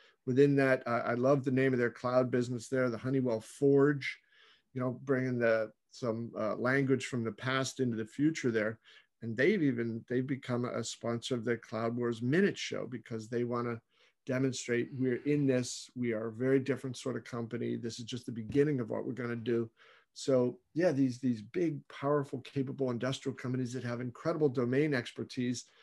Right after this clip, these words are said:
they build up the software capability. Those could be pretty viable competitors.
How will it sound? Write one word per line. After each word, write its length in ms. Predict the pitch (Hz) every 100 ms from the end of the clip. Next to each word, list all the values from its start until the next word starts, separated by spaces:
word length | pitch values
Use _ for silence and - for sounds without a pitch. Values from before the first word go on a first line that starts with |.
| - _ _
they 180 | 127 139
build 200 | 143 151
up 140 | 143 127
the 100 | 127
software 420 | 180 202 196 135
capability. 520 | 139 110 107 123 117
Those 220 | 120 139
could 180 | - 156
be 260 | 143 123 - _ _ _
pretty 360 | - 160 170 151
viable 460 | 139 143 147 131
competitors. 760 | - 113 143 160 113 98 -